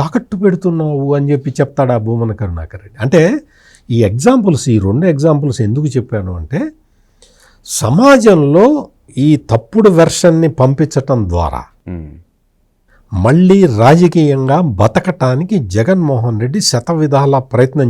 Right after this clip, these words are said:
Speaker 1: చేస్తూ ఉన్నాడు.
Speaker 2: అవును.
Speaker 1: ఈ మద్యం కుంభకోణం నిజంగా రామబ్రహ్మ గారు, ఎంత బాధతోటి నేను చెప్పాల్సిన పరిస్థితి ఏంటి అంటే, మద్యం తాగి చనిపోయిన వాళ్ళు ఎవరు? మిడిల్ క్లాసు,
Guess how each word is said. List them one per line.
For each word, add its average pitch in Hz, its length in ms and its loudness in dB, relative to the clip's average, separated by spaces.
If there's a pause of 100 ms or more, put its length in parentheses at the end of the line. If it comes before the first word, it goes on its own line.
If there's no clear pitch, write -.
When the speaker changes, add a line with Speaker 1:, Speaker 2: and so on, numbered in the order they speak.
Speaker 1:
చేస్తూ 98 280 -4 (100)
ఉన్నాడు. 76 300 -14 (320)
Speaker 2:
అవును. 85 200 -14 (920)
Speaker 1:
ఈ 120 120 0 (160)
మద్యం 117 360 2 (100)
కుంభకోణం 113 520 0 (120)
నిజంగా 139 340 2 (600)
రామబ్రహ్మ 127 420 0
గారు, 107 160 0 (120)
ఎంత 113 140 -4 (160)
బాధతోటి 147 640 0
నేను 104 220 2
చెప్పాల్సిన 101 480 -4 (100)
పరిస్థితి 90 440 -6
ఏంటి 98 280 -4
అంటే, 85 220 -6 (1080)
మద్యం 117 440 0 (280)
తాగి 151 340 0 (200)
చనిపోయిన 147 600 0 (140)
వాళ్ళు 165 280 -2 (180)
ఎవరు? 127 260 -2 (1800)
మిడిల్ 120 500 4
క్లాసు, 127 380 2